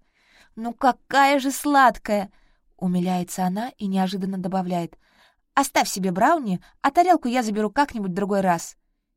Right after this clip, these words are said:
И уходит, глядя, как Кора идёт к себе, я стараюсь не думать о том, что она получила повод вернуться. Она машет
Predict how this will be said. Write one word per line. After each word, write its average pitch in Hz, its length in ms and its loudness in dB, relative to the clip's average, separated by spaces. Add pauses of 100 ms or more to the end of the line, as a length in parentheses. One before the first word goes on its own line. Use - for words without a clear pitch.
(160)
И 196 120 -6
уходит, 180 600 -8 (520)
глядя, 202 240 -2
как 202 420 -12
Кора 202 320 -4
идёт 196 220 -6
к - 60 -16
себе, 226 340 -8
я 208 160 -6
стараюсь 208 420 -8
не 220 140 -12
думать 214 320 -8
о 190 80 -6
том, 226 240 -10
что - 240 -10
она 190 160 -2
получила 190 540 -6
повод 190 400 -8
вернуться. 202 580 -8 (480)
Она 202 240 -4
машет 202 320 -6